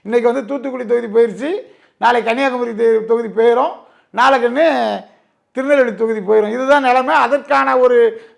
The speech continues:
மூமெண்ட் தான் இந்த தேர்தலே நடக்கிறதுக்கான ஒரு சூழல் உருவாகி இருக்கு. அ, கன்னியாகுமரி தொகுதியில வேற ஒரு வேட்பாளர் அப்படிங்கிறது எதிர் நினைச்சே பார்க்க முடியாத ஒரு இடத்த வந்து இன்னைக்கு வந்து அவங்க செய்யறதுக்கு ரெடி ஆயிட்டாங்க. இதற்கான காரணம் தூத்துக்குடி மாவட்ட மக்கள் செய்த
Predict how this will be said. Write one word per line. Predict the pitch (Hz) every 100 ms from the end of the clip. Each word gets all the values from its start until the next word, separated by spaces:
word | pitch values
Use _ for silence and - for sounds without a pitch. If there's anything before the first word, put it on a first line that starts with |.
| 190
மூமெண்ட் | 247 311 277 247
தான் | 294 311 262
இந்த | 311 311 302
தேர்தலே | 285 285 269 285 320
நடக்கிறதுக்கான | 269 269 269 247 247 254
ஒரு | 233
சூழல் | - 285 311 302 269
உருவாகி | 262 277 254 226
இருக்கு. | 175 170 - _ _ _ -
அ, | 185 202
கன்னியாகுமரி | 190 214 294 285 277 254
தொகுதியில | 262 269 269 262 277
வேற | 254 262 277
ஒரு | 262 247
வேட்பாளர் | 269 240 269 269 254
அப்படிங்கிறது | 226 240 262 294
எதிர் | 247 269 240
நினைச்சே | 269 254 269
பார்க்க | 254 240 247
முடியாத | 247 240 233 220 208 - _ _
ஒரு | 214 220 214
இடத்த | 254 226 277
வந்து | 254 277
இன்னைக்கு | 262 226
வந்து | 240 269
அவங்க | 247 226
செய்யறதுக்கு | 220 262 269 240 233
ரெடி | 233 247
ஆயிட்டாங்க. | 226 220 202 214 285 294 - _ _ -
இதற்கான | 269 262 262 254
காரணம் | - 233 285 311 302 349 339
தூத்துக்குடி | 311 262 277 269
மாவட்ட | 254 254 247 247
மக்கள் | 233 - 226 196
செய்த | 226 220